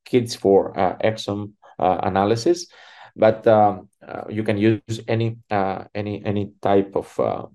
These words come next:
chemistry or secondary analysis tool you want. And then Q C I Interpret comes,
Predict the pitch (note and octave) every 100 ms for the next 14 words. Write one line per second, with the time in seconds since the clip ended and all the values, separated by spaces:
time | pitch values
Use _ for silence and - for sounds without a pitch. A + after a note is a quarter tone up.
0 | _ A#2+ A#2+ A2+ - G#2 G2 - G2+ F#2+
1 | - G#2+ G#2+ F#2 F2+ F2 F2 - G#2 G2
2 | F#2 A2+ B2 F2+ - _ _ - - -
3 | A#2 B2 A3 E3 C3+ D3 _ _ _ D#3
4 | D#3 E3 C3 A#2+ F#3+ F#3+ A2+ A2+ A#2+ _
5 | _ _ _ C#3 C#3+ C#3+ -